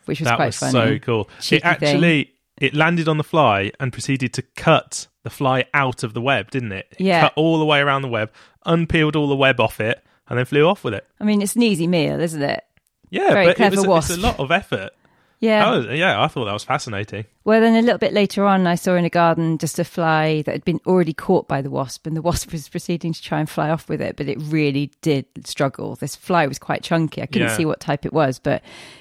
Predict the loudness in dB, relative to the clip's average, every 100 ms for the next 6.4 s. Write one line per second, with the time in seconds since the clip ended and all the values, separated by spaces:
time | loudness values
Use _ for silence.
0 | _ -4 0 0 0 -4 -6 0 4 4
1 | 4 2 0 0 0 -2 -4 -14 -20 _
2 | _ -20 -20 -18 -18 -18 0 2 4 2
3 | 0 -2 0 2 4 2 2 0 0 0
4 | -4 _ -20 -14 -2 0 2 -2 0 -2
5 | 0 0 0 0 -2 -8 -4 -4 0 0
6 | -2 -4 -4 -4